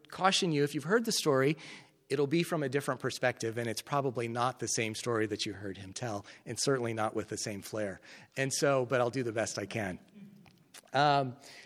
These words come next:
so Pavel was very instrumental in, in our growth and our faith, and certainly in my growth, uh, as a Christian. Um, he emphasized prayer and experiencing God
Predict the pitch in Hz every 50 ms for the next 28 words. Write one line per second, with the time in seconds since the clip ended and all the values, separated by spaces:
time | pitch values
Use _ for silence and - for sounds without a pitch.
0 | - _ - - 175 170 165 165 165 165 180 185 - - - - 208 226 226 226
1 | 220 196 170 135 139 160 156 156 151 151 151 147 - - 151 139 135 131 131 -
2 | 131 107 104 104 - - - 127 127 127 123 120 117 107 - - _ - - 131
3 | 143 147 170 180 135 135 135 110 107 113 - - 127 120 127 139 135 - - 120
4 | 107 110 - 120 117 - 185 208 208 180 156 131 123 123 131 143 160 165 147 131
5 | 131 113 110 110 - - - - 123 110 104 104 101 101 101 98 - - - 120
6 | - 120 - - 131 113 - - - 92 82 - _ - - - - - - -
7 | - - 131 127 123 123 127 135 170 170 175 170 180 - - 165 156 147 - -
8 | - 160 147 135 104 98 - - - 131 127 131 127 - - - 151 156 156 160
9 | 156 147 - - 143 131 127 123 127 123 127 120 117 107 107